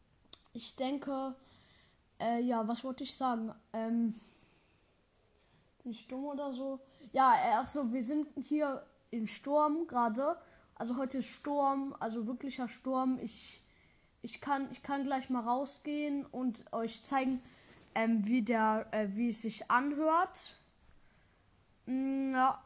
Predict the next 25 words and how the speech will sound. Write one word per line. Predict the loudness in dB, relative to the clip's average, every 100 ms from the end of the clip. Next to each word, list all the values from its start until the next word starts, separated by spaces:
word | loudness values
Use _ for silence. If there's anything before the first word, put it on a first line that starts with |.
| -16 -6
und | -2 0 2 2 2 0 -2 -10 -12 -8
dann | 2 4 4 2
bis | -2
gleich. | 0 2 2 0 -8 -16 _ _ _ _ _ _ _ _ _ _ _ _ _ -6 -4
Ach | -2
so, | 0
was | 0 -2
ich | -2
noch | -2
sagen | 0 0 0 -2
wollte, | -4 -4 -4 -4 -4
ähm, | -4 -4 -6 -10 -18 -14
die | -10 -8
Folge | -4 -4 -2 -4 -4
wird | -6 -4
nicht | -6
so | -4
lang | -2 0
gehen, | -2 -2
denn | -2 -2 -4
gleich | -4 -4 -4 -4
bin | -6
ich | -4
in | -4
einem | -2 -4